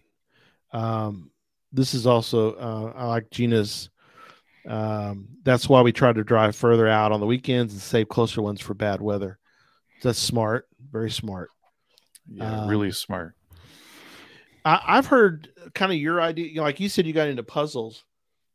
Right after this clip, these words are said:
Speaker 1: Um, Jesse comment, uh, when, uh, Jesse's come, made this comment, we talked, we've kinda talked about this before on the show. Um, but, um, Jesse got into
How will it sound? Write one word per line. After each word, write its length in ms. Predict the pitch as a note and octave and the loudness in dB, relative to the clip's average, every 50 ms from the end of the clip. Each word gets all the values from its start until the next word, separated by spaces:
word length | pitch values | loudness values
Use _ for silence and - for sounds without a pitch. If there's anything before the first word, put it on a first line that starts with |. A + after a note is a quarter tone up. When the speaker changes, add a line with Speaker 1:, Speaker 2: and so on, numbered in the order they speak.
| _ _ - | _ _ -12
Speaker 1:
Um, 560 | C#3+ C3+ C3 B2+ B2+ B2 B2 B2 A#2+ A#2 - _ _ _ _ _ _ - A#2+ - _ _ _ - A3+ G#3+ _ D3+ B2 | -10 -8 -6 -6 -6 -6 -8 -8 -10 -14 -16 _ _ _ _ _ _ -20 -20 -20 _ _ _ -20 -20 -20 _ -18 -6
Jesse 380 | A#2+ - D3 D3 D#3+ D#3+ - C#3+ | 2 4 4 4 4 2 -4 -6
comment, 640 | - - C#3+ C3 B2+ B2+ B2+ B2+ C3+ C3+ B2+ B2+ D3 D3 | -4 -4 -4 -2 -2 -2 -4 -8 -10 -12 -14 -14 -14 -12
uh, 260 | C#3+ C3+ C3 B2 A#2 A#2+ | -10 -8 -6 -6 -6 -8
when, 440 | C3 D3 C3+ C3+ C3 B2 A#2+ A2+ - _ _ - | -8 -4 -2 -2 -2 -2 -4 -6 -12 _ _ -18
uh, 180 | C3 B2+ C3+ C3 | -16 -16 -16 -8
Jesse's 420 | A#2+ C#3 D#3+ E3+ E3+ - D3+ C3+ | 2 4 4 4 4 2 -2 -4
come, 160 | - - C#3 C3 | -4 -4 -2 0
made 180 | B2+ B2+ A#2+ | 0 -2 -2
this 80 | A#2 A2+ | -4 -6
comment, 260 | - C3+ C3 B2+ B2 | -4 -2 0 0 0
we 80 | D3 D#3+ | 0 2
talked, 240 | D3+ E3 C3 B2+ A#2 | 2 4 2 2 2
we've 120 | C3 C3 - | -4 -8 -4
kinda 180 | - F3+ E3+ D3+ | -2 0 0 2
talked 180 | C#3 A#2+ - - | 0 -2 -2 -2
about 120 | A#2 A2 | -2 -2
this 100 | A2 G2+ - | -2 -4 -8
before 240 | - - - B2 G#2+ | -12 -10 -8 -6 -6
on 80 | G#2+ G2+ | -6 -6
the 60 | G2 | -8
show. 420 | - - A#2+ A2+ G#2+ G#2+ G2+ - _ _ _ _ _ _ _ _ _ _ _ _ - | -6 -4 -2 -2 -2 -2 -6 -8 _ _ _ _ _ _ _ _ _ _ _ _ -8
Um, 400 | A#2 A#2 A#2 A2+ A2+ A2 A2+ A#2 | -4 -2 0 0 0 -2 -2 -2
but, 320 | B2 A#2+ A2+ A2+ - - _ _ - | 0 0 0 0 -2 -8 _ _ -16
um, 480 | A#2+ A2+ A2 G2+ G2 G2 F#2+ A2 A#2+ - _ _ _ _ _ _ _ _ _ | -14 -14 -12 -12 -12 -14 -14 -16 -18 -20 _ _ _ _ _ _ _ _ _
Jesse 380 | - - C#3+ D3+ D3+ - E3+ D3 | -2 2 2 2 2 2 0 2
got 260 | B2 C#3 C3 B2+ B2 | 4 6 6 6 4
into 920 | B2 A#2+ B2 A#2 - - - B2+ A#2+ A#2 A2+ A2+ A2+ A2 A2 A2 A2 A#2 | 2 0 -2 -4 -6 -6 -2 0 2 2 2 0 0 -2 -4 -6 -8 -10